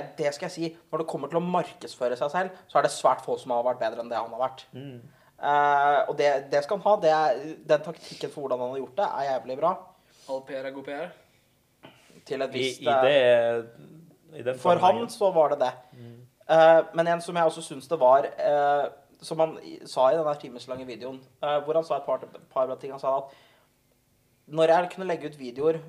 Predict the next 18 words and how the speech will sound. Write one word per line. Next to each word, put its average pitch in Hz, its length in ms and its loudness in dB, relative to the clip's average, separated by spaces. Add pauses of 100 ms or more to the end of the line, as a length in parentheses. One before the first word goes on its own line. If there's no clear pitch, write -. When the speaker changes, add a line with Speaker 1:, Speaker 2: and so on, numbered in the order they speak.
(220)
Speaker 1:
hvor, 151 220 0 (680)
eh, 139 560 0 (300)
tusen 147 420 -16
folk 147 240 -2
så 131 140 -2 (100)
på, 165 140 2 (260)
og - 260 -10
en 131 180 -2
prosent 156 400 -8
mislikte 135 400 -12
det, 147 100 0
så 156 60 -10
var 135 80 -2
det - 60 -8
sånn, 135 160 -12
ja, 160 180 0
ja, 120 180 0
men 135 180 -8